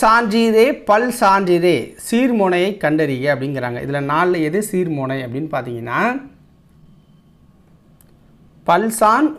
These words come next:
பல்சான் அப்படிங்கிறது தான். ஓகேங்களா? பல்சான், பல்சான் அப்படிங்கிறது தான். "சிதறிய முத்து போல உவமையால் விளக்கப்பெறும் பொருத்தமான பொருளை தேர்ந்தெடு."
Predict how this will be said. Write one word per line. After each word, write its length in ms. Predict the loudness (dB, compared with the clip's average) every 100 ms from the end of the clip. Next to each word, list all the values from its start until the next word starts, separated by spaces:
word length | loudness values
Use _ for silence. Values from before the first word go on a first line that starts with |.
| -4
பல்சான் 440 | -2 0 0 0 0
அப்படிங்கிறது 500 | -4 -6 -4 -4 -2
தான். 220 | -6 -6 -14
ஓகேங்களா? 420 | -8 -4 -2 -2
பல்சான், 500 | -2 -4 0 2 2 0 -4 -18 _ _ _ -4
பல்சான் 500 | -4 -2 -2 -2 -4
அப்படிங்கிறது 460 | -6 -8 -8 -10
தான். 160 | -10 -14 -18 _ _ _ _ _ _ _ _ _ _ _ _ _ _ _ _ _ _ _ _ _ _ _ _
"சிதறிய 680 | -4 0 4 4 6 4 4
முத்து 440 | 2 -4 -2 0
போல 680 | 2 4 4 4 4 4 -2 -12 _ _
உவமையால் 680 | 2 4 4 4 4 4 2
விளக்கப்பெறும் 720 | 2 2 2 0 2 0 -2
பொருத்தமான 680 | -2 -2 2 2 4 4 2
பொருளை 380 | 0 -2 -2 -2
தேர்ந்தெடு." 440 | -4 -4 -4 -8